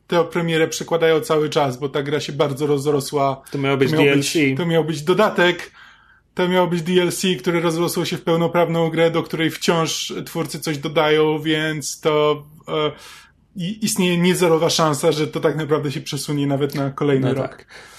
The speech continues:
Speaker 2: Em, poza tym, no jest, jest garść indie tytułów, które, które śledzę i postaram się o nich nie zapomnieć w przyszłym roku, ale mówiąc to, nie jestem w stanie wymienić ani jednego tytułu w tym momencie, ponieważ oczywiście wszystkie mi uciekły,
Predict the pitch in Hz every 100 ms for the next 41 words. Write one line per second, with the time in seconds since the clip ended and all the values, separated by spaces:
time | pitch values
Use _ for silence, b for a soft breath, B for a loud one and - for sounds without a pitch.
0 | B B - - 131 143 143 143 120 -
1 | - 185 185 196 202 196 202 240 254 247
2 | 262 208 202 226 208 214 202 196 190 190
3 | 196 185 175 - 180 175 175 - 180 170
4 | - 175 165 170 165 160 151 165 - 160
5 | 160 - 156 156 160 143 143 160 139 131
6 | - 139 - 143 143 139 147 151 131 131
7 | 139 135 139 135 147 151 147 147 143 -
8 | 151 147 151 151 151 160 156 156 160 156
9 | 170 170 - - 170 170 165 175 170 170
10 | 180 214 170 - 285 240 160 123 117 139
11 | 131 135 131 135 135 131 139 127 143 -
12 | 127 127 127 135 113 107 113